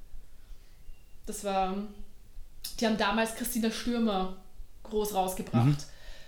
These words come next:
Speaker 1: Und die sind dann
Speaker 2: Mhm.
Speaker 1: halt auf uns aufmerksam geworden durch den Ö drei Soundcheck. Wir waren dann auch schnell unter Vertrag bei denen. Und dann ist es eh schon losgegangen.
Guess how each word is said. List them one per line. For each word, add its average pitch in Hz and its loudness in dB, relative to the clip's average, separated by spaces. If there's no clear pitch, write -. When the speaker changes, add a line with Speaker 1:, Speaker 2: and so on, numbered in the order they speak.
Speaker 1:
Und - 0
die 226 2
sind 233 4
dann 220 6
Speaker 2:
Mhm. 220 0
Speaker 1:
halt 196 2
auf - -4
uns 233 4
aufmerksam 254 2
geworden 220 4
durch 285 4
den 233 2
Ö 220 2
drei 208 2
Soundcheck. 220 0
Wir 220 2
waren 202 4
dann 214 2
auch - -4
schnell 202 0
unter 214 -2
Vertrag 214 -4
bei 226 2
denen. 226 0
Und 254 -2
dann 214 4
ist 233 2
es - -2
eh 240 4
schon 240 4
losgegangen. 214 2